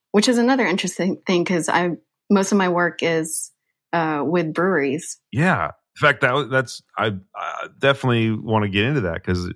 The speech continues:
Speaker 2: a lot of your work is of, of brewery. So that, and I was <laughs> gonna, that was gonna be one of the questions, like, wh-, how and why, and do you love beer? That makes, that makes perfect sense, though. So your husband is a brewer.
Speaker 1: Yeah.
Speaker 2: Is he at, a brewer at one of the companies that you've worked with, or?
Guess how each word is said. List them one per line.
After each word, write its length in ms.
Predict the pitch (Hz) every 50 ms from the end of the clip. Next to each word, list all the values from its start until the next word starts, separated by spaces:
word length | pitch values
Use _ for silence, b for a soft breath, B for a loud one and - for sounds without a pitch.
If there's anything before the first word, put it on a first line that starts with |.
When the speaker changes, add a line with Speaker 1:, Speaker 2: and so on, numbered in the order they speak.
| - -
Speaker 2:
a 60 | 95
lot 200 | 95 101 110 117
of 120 | 110 98
your 140 | 92 92 92
work 260 | 92 95 95 92 -
is 300 | - 123 123 120 - - _ _ _ _ _ _ _ _ _ _ _ _ _ _ -
of, 220 | 95 95 87 - - -
of 180 | 98 95 87 82
brewery. 360 | 95 92 92 90 90 85 85
So 140 | 85 - 95
that, 180 | 92 107 107 90
and 120 | 107 107
I 60 | 107
was 120 | 107 107 98
<laughs> 20 |
gonna, 320 | 101 104 92 - 170 - - 123
that 140 | 127 123
was 160 | 127 123 120 107
gonna 180 | 120 113 107
be 120 | 101 107 98
one 120 | 98 98
of 40 | 92
the 60 | 92
questions, 400 | 87 104 101 98 - - 85 80
like, 160 | 87 80 80 -
wh-, 200 | - 92 98 - B B B B B B B B
how 440 | - 117 123 127 127 139 139 139
and 120 | 135 117 107
why, 460 | 104 101 101 101 101 95 85 78 82
and 260 | 87 87 85 87 87
do 60 | 87
you 120 | 90 90 90
love 200 | 92 90 82 82
beer? 300 | - 92 90 85 82 - -
That 160 | 98 101 120
makes, 300 | 120 113 98 - - - -
that 140 | 92 90
makes 160 | 90 87 87 -
perfect 260 | - 87 80 - - -
sense, 240 | 101 101 98 -
though. 120 | - 85 82 82
So 140 | 87 -
your 120 | 98 95 95
husband 340 | 98 101 101 98 98 92 92
is 140 | 95 98 92
a 60 | 95
brewer. 420 | 85 76 76 73 73 73 73 73 78 _ _ _ _ -
Speaker 1:
Yeah. 300 | - 220 214 247 226 196
Speaker 2:
Is 140 | - 113 110
he 140 | 113 117 117
at, 140 | 120 117 -
a 120 | - - 110
brewer 340 | 95 117 127 131 120 117
at 140 | 107 104 92
one 140 | 107 107 107
of 80 | 104 98
the 200 | 98 95 92 - _ _ _ _ - - 95 92 - - -
companies 260 | 117 107 98 104 98
that 100 | 95 82
you've 140 | 90 82 -
worked 220 | 87 104 117 -
with, 240 | 120 127 90 90 -
or? 240 | 82 85 82 80 85